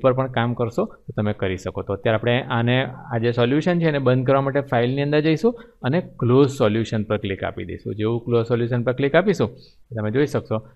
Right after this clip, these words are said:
કે આ પહેલાં આખો જે પ્રોજેક્ટ હતો એ બંધ થઈ ગયો અને પછી આ જે Visual Studio બંધ કરવા માટે પણ અહીંયાથી આ એક્સ બટનને ક્લિક આપી દઈશ એટલે આખો Visual Studio બંધ થઈ જશે. તો આ થયું પહેલું Visual Studio ટુ થાઉઝન્ડ ટેન માટે.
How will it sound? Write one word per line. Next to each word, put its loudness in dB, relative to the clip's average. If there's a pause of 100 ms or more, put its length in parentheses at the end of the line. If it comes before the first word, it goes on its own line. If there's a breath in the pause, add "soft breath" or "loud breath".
(160)
કે -2
આ -2 (440)
પહેલાં 0
આખો -4
જે -2 (600)
પ્રોજેક્ટ 2
હતો 2
એ 6
બંધ 2
થઈ 4
ગયો 2 (240 loud breath)
અને -2
પછી -4
આ -2
જે 0
Visual 0
Studio 2
બંધ 2
કરવા 2
માટે 0
પણ -2
અહીંયાથી 0
આ 0 (140)
એક્સ -6
બટનને 0
ક્લિક -2
આપી 2
દઈશ 0 (280 loud breath)
એટલે -2
આખો -2
Visual 0
Studio -4 (300 loud breath)
બંધ -2
થઈ -4
જશે. -8
તો -10
આ 2 (140)
થયું 2
પહેલું 2
Visual 2
Studio 0
ટુ -6 (100)
થાઉઝન્ડ 0
ટેન 0
માટે. 0